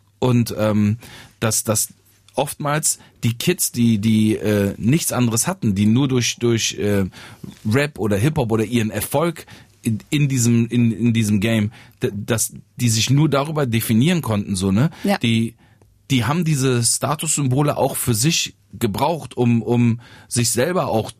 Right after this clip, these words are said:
Speaker 1: wertzuschätzen, ne? Ich
Speaker 2: Mhm.
Speaker 1: hab, mein nächster Song zum Beispiel heißt A M G, wo wir sagen, A M G bedeutet an mich glauben. Und, aber da geht's auch ganz viel in dem Song darum, dass ich sage, ja, es stimmt, ich hab, ich hab schöne Autos, ich, äh,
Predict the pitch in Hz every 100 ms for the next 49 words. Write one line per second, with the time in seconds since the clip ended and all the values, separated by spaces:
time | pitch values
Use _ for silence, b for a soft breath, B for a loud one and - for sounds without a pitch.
0 | - 95 107 - - - 90 - 90 90
1 | 175 226 - 113 196 110 - - 104 117
2 | 120 151 - 123 180 190 196 151 151 160
3 | 139 - - - 143 - 123 117 110 143
4 | 170 135 127 123 113 117 127 110 113 110
5 | 120 113 110 107 110 113 113 107 - 101
6 | 101 85 80 B B B B - 120 113
7 | - b b b _ _ 117 123 117 117
8 | 175 143 120 143 190 - 180 156 151 143
9 | 160 165 156 165 165 120 113 123 139 143
10 | 117 131 185 - 113 - 170 190 190 -
11 | 170 - _ - - 117 131 - - _
12 | - 131 123 127 165 160 156 151 120 -
13 | 90 113 104